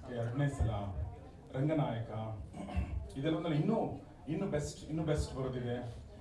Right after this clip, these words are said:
ಯಾಕೆ ಹಂಗ್ ಅನಿಸ್ತಿತ್ತು ಅಂದ್ರೆ, the kind of ಕೃಷಿ that he has done about movies. ಅವ್ರ ಸಿನಿಮಾದ ಬಗ್ಗೆ ಅವ್ರ ಗೊತ್ತಿಲ್ದಿರೋ ವಿಚಾರಗಳಿಲ್ಲ. ಸ್ಕ್ರಿಪ್ಟ್ ಬಗ್ಗೆ, ಸ್ಕ್ರೀನ್ ಪ್ಲೇ ಬಗ್ಗೆ, ಹಾಡುಗಳ ಬಗ್ಗೆ, ಬೇರೆ ಬೇರೆ ಭಾಷೆಯ ಸಿನಿಮಾಗಳ ಬಗ್ಗೆ ಎಷ್ಟೊಂದು ಸ್ಟಡಿ ಮಾಡಿದ್ರು ಅಂತಂದ್ರೆ,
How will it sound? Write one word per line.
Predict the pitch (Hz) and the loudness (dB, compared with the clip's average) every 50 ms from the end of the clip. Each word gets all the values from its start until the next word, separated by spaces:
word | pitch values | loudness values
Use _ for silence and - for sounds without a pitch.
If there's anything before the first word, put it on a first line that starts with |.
| - - | -6 2
ಯಾಕೆ | 143 147 - - - 226 | 4 4 4 4 2 2
ಹಂಗ್ | 208 202 196 190 | 2 2 2 0
ಅನಿಸ್ತಿತ್ತು | 180 185 - - 190 185 - 165 | 0 -2 -4 -6 -6 -4 -2 -2
ಅಂದ್ರೆ, | 156 - - 120 147 160 - - - - - - - 143 | -2 0 0 -2 -2 -2 -4 -8 -12 -14 -16 -12 -6 -2
the | 170 170 | -2 0
kind | - 156 160 202 208 226 | 2 4 4 4 4 2
of | 226 226 220 - - - | 2 2 0 0 -4 -6
ಕೃಷಿ | 165 - - - 240 | -4 -4 -2 -2 -2
that | 233 - 170 170 | 0 2 2 2
he | 170 160 | 4 2
has | 139 127 143 135 | 4 4 4 4
done | 120 113 123 127 135 | 2 2 2 2 4
about | 120 113 113 123 120 117 110 107 | 4 2 2 0 -2 -2 -4 -4
movies. | 101 98 95 98 - - - - - - - - - - - - - | -4 -4 -6 -8 -8 -10 -12 -12 -16 -18 -18 -20 -20 -20 -20 -8 -2
ಅವ್ರ | - 113 123 131 131 | -2 0 0 0 -2
ಸಿನಿಮಾದ | - - 135 131 147 165 180 180 - 143 | -2 -2 -2 0 2 4 2 2 2 2
ಬಗ್ಗೆ | 151 139 143 156 151 | -2 -2 -2 0 2
ಅವ್ರ | 147 135 131 131 131 135 131 117 - - - - - | 2 2 4 2 2 2 0 -2 -6 -10 -12 -10 -8
ಗೊತ್ತಿಲ್ದಿರೋ | 123 135 - - 226 226 220 226 214 - | -8 -8 -4 -2 -2 0 2 4 4 4
ವಿಚಾರಗಳಿಲ್ಲ. | 147 139 156 190 196 202 208 190 160 131 113 107 95 92 - - - - - - - - - - - - - - - | 2 2 4 4 4 6 6 2 2 2 2 -2 -4 -6 -8 -10 -14 -14 -16 -16 -16 -16 -16 -16 -16 -16 -16 -16 -12
ಸ್ಕ್ರಿಪ್ಟ್ | - - 165 - - - 113 | -6 -6 -6 -6 -6 2 4
ಬಗ್ಗೆ, | 123 123 - 120 117 117 | 4 4 6 2 0 0
ಸ್ಕ್ರೀನ್ | - - - 139 151 165 156 | 0 0 2 0 0 0 0
ಪ್ಲೇ | 147 151 139 | 0 0 0
ಬಗ್ಗೆ, | 120 117 113 113 123 123 | 0 0 -4 -2 -2 -2
ಹಾಡುಗಳ | 120 - 131 139 147 151 143 135 | -2 2 2 2 2 4 2 0
ಬಗ್ಗೆ, | 120 - 117 110 110 123 120 117 | 0 0 -2 -4 -4 -4 -4 -4
ಬೇರೆ | 117 127 135 143 170 | -2 0 2 2 2
ಬೇರೆ | 185 185 190 | 2 0 -2
ಭಾಷೆಯ | 151 127 - 151 165 165 - 190 185 160 | -2 -2 -4 -4 -4 -4 -2 -2 0 0
ಸಿನಿಮಾಗಳ | - 151 135 131 135 143 139 131 | 0 -2 -2 0 0 0 0 0
ಬಗ್ಗೆ | 120 113 117 123 147 | -2 -2 -2 -4 -4
ಎಷ್ಟೊಂದು | - - - - - 294 302 311 302 262 247 - - | -4 -4 -6 -4 0 0 2 2 2 2 0 -2 -2
ಸ್ಟಡಿ | - - 156 147 156 - | -2 0 2 2 2 4
ಮಾಡಿದ್ರು | 165 151 147 151 139 135 143 | 4 4 4 4 2 2 0
ಅಂತಂದ್ರೆ, | 143 165 170 170 156 - - - - - | 0 0 0 0 0 0 0 -2 -4 -10